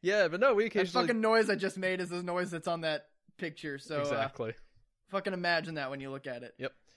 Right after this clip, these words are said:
Speaker 1: We occasionally post <laughs> pictures on Instagram, usually of, uh, sort of pop culture relevant stuff. If I'm watching a movie, I always, don't always, but I, I sometimes take a picture and give people points if they guess.
Speaker 2: What points? Points to what?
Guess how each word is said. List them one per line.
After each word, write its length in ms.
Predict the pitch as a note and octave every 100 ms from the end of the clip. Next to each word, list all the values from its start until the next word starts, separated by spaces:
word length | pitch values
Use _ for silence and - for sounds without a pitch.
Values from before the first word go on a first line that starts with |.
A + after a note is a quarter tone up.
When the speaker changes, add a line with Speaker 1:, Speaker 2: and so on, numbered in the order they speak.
| _
Speaker 1:
We 100 | E3+
occasionally 420 | - G3 F3 E3+
post 260 | - E3+ -
<laughs> 200 | _ _
pictures 300 | - E3 E3+
on 120 | D#3+ D3
Instagram, 540 | D3 - D#3+ F3+ F3+
usually 360 | G#3+ G#3 F3+ D3+
of, 160 | C#3 -
uh, 520 | - C3+ C3+ B2+ B2+ B2
sort 180 | D#3
of 160 | C3+ A#2+
pop 220 | - B2+ _
culture 360 | - C3 - B2+ -
relevant 380 | B2+ A#2+ B2 B2+
stuff. 380 | - B2+ B2+ - _ _
If 80 | -
I'm 140 | C3+ C3
watching 280 | B2+ -
a 40 | A#2
movie, 320 | A#2+ A#2 A2+
I 60 | G#2+
always, 340 | G#2+ A2 - _ _ _ _ _ -
don't 180 | A2
always, 240 | G2+ G2+ G2+
but 120 | A2
I, 200 | A#2 -
I 60 | C#3
sometimes 380 | D3 G#3 G3+ -
take 180 | C#3+
a 40 | -
picture 400 | D#3+ - B2 B2+
and 80 | C3 - - - _ _ _ _
give 160 | - B2
people 200 | B2+ B2+
points 320 | - B2 -
if 80 | C3+
they 100 | A#2
guess. 400 | A2 A#2+ - - _ _ _ _ _ _ _ _ _ E3
Speaker 2:
What 160 | F3
points? 340 | - F#3+ E3+ - - _ _
Points 240 | - F#3+ -
to 100 | D#3+
what? 300 | F#3 F3+